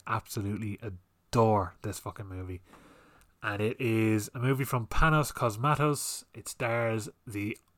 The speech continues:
legendary Oscar-winning actor Nicolas Cage, and it is called Mandy from twenty eighteen. This movie is something else. I, it's so unique and crazy and fun and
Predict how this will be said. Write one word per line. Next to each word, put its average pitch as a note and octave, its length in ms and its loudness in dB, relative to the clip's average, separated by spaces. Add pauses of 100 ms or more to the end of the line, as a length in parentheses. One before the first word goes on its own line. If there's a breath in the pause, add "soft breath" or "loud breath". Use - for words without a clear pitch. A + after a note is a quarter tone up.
(120)
legendary A2+ 880 2
Oscar-winning G#2+ 640 -2
actor G2 340 -6
Nicolas G2 360 -4
Cage, B2 480 0 (580 loud breath)
and G#2 160 -6
it D3 120 0
is C#3+ 100 0
called A#2 540 4 (180)
Mandy G#2 600 0
from G2 160 -14
twenty G2 400 -8 (100)
eighteen. F#2+ 420 -10 (960 soft breath)
This C#3 200 4
movie C3+ 420 0
is A2 160 -2
something G#2+ 340 -8
else. F#2 340 -12 (100)
I, G#2+ 180 -4
it's G#2+ 220 -4
so C#3+ 640 4 (420)
unique A2 760 -6 (340)
and F#2+ 220 -10
crazy G#2+ 840 0 (460)
and F#2 260 -6
fun B2 760 2
and G2 280 -10